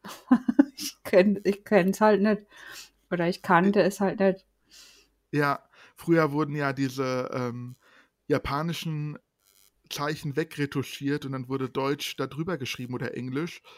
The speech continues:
Speaker 2: Und jetzt lässt man ja die japanischen Zeichen, finde ich, auch viel besser, ist voll unnötig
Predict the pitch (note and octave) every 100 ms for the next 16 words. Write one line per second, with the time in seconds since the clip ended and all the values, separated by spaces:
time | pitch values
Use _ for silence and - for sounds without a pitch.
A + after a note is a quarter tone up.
0 | - - _ C3+ C3 C#3 - C#3+ C#3 -
1 | C#3 B2 A#2+ A#2+ - B2 B2 - C3 -
2 | B2 B2+ A#2 A#2 - B2 - B2 B2+ A#2+
3 | - - - C#3 C#3 C#3 C3+